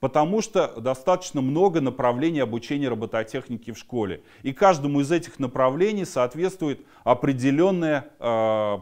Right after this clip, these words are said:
профильное оборудование. А, принципы построения нашей экосистемы — это, конечно, межпредметность, это стим,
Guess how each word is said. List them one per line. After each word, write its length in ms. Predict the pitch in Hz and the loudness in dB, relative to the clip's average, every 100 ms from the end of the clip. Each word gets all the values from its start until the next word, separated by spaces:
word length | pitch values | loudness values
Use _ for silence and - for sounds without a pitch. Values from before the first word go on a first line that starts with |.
| - | -2
профильное 520 | 160 180 151 135 131 | -2 0 0 0 -2
оборудование. 840 | - 120 131 131 110 95 87 73 - _ _ - - - - | -2 0 2 2 0 -6 -10 -14 -20 _ _ -20 -20 -20 -6
А, 520 | 117 127 127 127 117 107 | 2 4 6 4 2 0
принципы 480 | 185 247 - 202 185 | 0 2 0 -2 -2
построения 680 | 180 - 170 180 185 165 | -2 -2 2 2 2 -2
нашей 340 | 151 160 - 147 | -2 -2 -2 -6
экосистемы — 800 | - 131 170 160 214 233 220 185 - - | -6 -12 -10 -10 -2 -2 -2 -4 -10 -6
это, 240 | 165 175 151 | -2 0 0
конечно, 580 | 143 156 151 - 139 | 0 0 -2 -4 -4
межпредметность, 1000 | 127 151 151 143 143 165 214 214 190 - | -2 -4 -2 -4 -2 -2 -2 -4 -8 -8
это 280 | 135 131 127 | -6 -4 -4
стим, 540 | - - 185 220 208 | -6 -8 -4 -4 -6